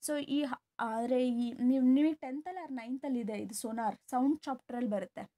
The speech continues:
ಓಕೆ, so ಈ ಸೋನಾರ್ ಅನ್ನೋ ಇದನ್ನ, ಆ, ಕ-, ಡಿವೈಸ್‌ನ ಯೂಸ್ ಮಾಡ್ಕೊಂಡು, so ಡೀಪ್ ಸ-, ಸೀನಲ್ಲಿ ಅದನ್ನ ಪ್ಲೇಸ್ ಮಾಡ್ತಾರೆ. If suppose any, any other, ಆ, ಎನಿಮೀಸ್ ಏನಾದ್ರೂ ಬಂದ್ರೆ ಅಲ್ಲಿ ಅದನ್ನ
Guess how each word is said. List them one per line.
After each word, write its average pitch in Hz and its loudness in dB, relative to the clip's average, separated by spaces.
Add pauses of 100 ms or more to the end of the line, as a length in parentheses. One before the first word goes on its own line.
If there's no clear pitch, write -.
(640)
ಓಕೆ, - -4
so 302 0
ಈ 320 2 (100)
ಸೋನಾರ್ 294 4
ಅನ್ನೋ 330 0
ಇದನ್ನ, 262 0 (160)
ಆ, 247 0
ಕ-, - -14
ಡಿವೈಸ್‌ನ 262 2
ಯೂಸ್ 285 2
ಮಾಡ್ಕೊಂಡು, 220 0 (200)
so 277 0 (380)
ಡೀಪ್ 311 2 (140)
ಸ-, - -10 (100)
ಸೀನಲ್ಲಿ 294 2
ಅದನ್ನ 247 -2
ಪ್ಲೇಸ್ 247 -4
ಮಾಡ್ತಾರೆ. 226 -2
If 262 -6
suppose 262 -2
any, 302 2 (360)
any 294 4 (340)
other, 254 2
ಆ, 233 4 (1120)
ಎನಿಮೀಸ್ 302 4
ಏನಾದ್ರೂ 247 2
ಬಂದ್ರೆ 208 -4 (140)
ಅಲ್ಲಿ 294 2
ಅದನ್ನ 262 2